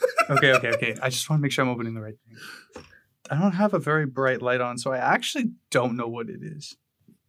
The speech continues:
Uh, last year he got me a mug, and safe to say that's, or a glass, and that's not what this is. It looks like cookie cutters. Um,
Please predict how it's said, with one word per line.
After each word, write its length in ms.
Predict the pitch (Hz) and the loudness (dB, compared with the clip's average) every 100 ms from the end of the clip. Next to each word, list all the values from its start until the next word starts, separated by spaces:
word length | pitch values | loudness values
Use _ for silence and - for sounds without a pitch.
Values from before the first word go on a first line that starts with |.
| _ | _
Uh, 380 | 131 131 131 131 - - | -4 -4 -6 -10 -10 -6
last 320 | 185 254 - | -6 -4 0
year 100 | 175 | 2
he 60 | |
got 200 | 151 147 | 2 0
me 60 | 135 | -2
a 80 | 123 | -6
mug, 380 | 120 151 135 123 | 0 4 4 2
and 120 | 123 | -4
safe 220 | 170 160 | -4 -4
to 100 | 139 | -4
say 200 | - 139 | -2 -2
that's, 260 | 127 123 - - | -2 -8 -6 -2
or 140 | 123 | 0
a 80 | 113 | 0
glass, 480 | 139 147 127 123 139 | 2 4 4 -2 -4
and 80 | |
that's 220 | 143 160 220 | -4 -4 -4
not 260 | 254 247 | -4 -2
what 180 | 175 160 | -2 -2
this 240 | 175 170 | -4 -6
is. 320 | 131 135 156 - _ _ - - - _ _ | -6 -8 -8 -16 _ _ -20 -20 -20 _ _
It 120 | 147 | -4
looks 460 | 139 127 170 262 - | -4 0 2 2 0
like 120 | 190 - | -4 -4
cookie 320 | - 175 160 127 | -2 -2 -2 2
cutters. 600 | 127 120 120 123 - - _ _ _ _ _ _ - | 2 2 0 -4 -8 -12 _ _ _ _ _ _ 0
Um, 520 | 135 127 127 131 | 2 2 2 -2